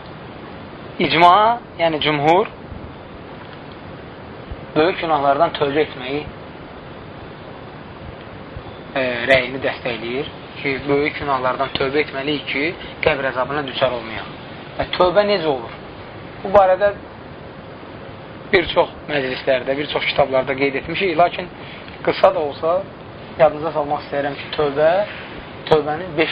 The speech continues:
şərti var. Bu beş şərtlə tövbə Allah tərəfindən qəbul olunur. Və elə asan şərtlərdir ki, heç kəs deyə bilməz ki, "Ya Rəbb, mən onlardan birini yerinə yetirə bilmədim. Çətin idi mənə. Ona görə sənə tövbə etmədim,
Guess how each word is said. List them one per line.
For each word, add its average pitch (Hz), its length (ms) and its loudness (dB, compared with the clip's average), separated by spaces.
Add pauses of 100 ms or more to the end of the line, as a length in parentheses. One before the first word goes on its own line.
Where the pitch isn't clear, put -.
şərti 127 320 -6
var. 120 140 -6
Bu 151 140 2
beş 180 240 4
şərtlə 165 380 4 (1200)
tövbə 160 260 6
Allah 160 240 0
tərəfindən 135 460 -8
qəbul 120 260 -6
olunur. 101 300 -10 (540)
Və 151 120 4
elə 185 220 10
asan 196 260 0
şərtlərdir 185 560 2
ki, 127 140 -8
heç 160 160 -2
kəs 143 180 -4
deyə 151 160 4
bilməz 156 360 0
ki, 147 100 -2 (100)
"Ya 143 160 8
Rəbb, 127 220 -2 (800)
mən 156 160 4
onlardan 151 360 6
birini 156 280 -2
yerinə 151 240 2
yetirə 143 240 0
bilmədim. 113 360 -8 (120)
Çətin - 400 0
idi 202 100 -2
mənə. 139 280 0 (420)
Ona 196 160 6
görə 175 260 2
sənə 139 240 -4
tövbə 123 280 -8
etmədim, - 280 -14